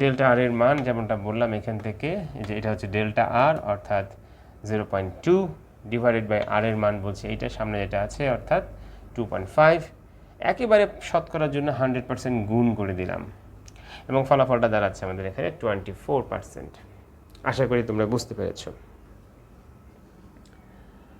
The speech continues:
এরপরে একটি উদ্দীপক আমরা দেখতে পাচ্ছি এবং এই উদ্দীপক থেকে দুটো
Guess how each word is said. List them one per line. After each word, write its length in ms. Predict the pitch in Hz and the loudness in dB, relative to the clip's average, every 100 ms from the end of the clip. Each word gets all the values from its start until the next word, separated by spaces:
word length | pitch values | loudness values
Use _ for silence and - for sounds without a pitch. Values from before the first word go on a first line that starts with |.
| - - - - - - - - - - - - 170 | -20 -20 -20 -20 -20 -20 -20 -20 -20 -20 -20 2 6
এরপরে 380 | 202 202 131 107 117 202 - - - - - - - - - - - - | 6 6 6 6 2 0 -8 -20 -20 -20 -20 -20 -20 -20 -20 -20 -10 -6
একটি 140 | 123 135 | 0 2
উদ্দীপক 360 | 151 180 - 107 107 | 2 2 2 2 4
আমরা 140 | 104 101 | 0 0
দেখতে 160 | 101 135 | -2 2
পাচ্ছি 260 | 139 - 170 180 - - - - 113 | 2 2 -6 -6 -12 -20 -20 -12 -2
এবং 140 | 120 127 131 | 0 4 6
এই 60 | 131 - 139 | 4 4 -2
উদ্দীপক 360 | 135 170 175 160 | 0 2 2 4
থেকে 140 | 156 156 123 | 0 0 0
দুটো 160 | 123 | -2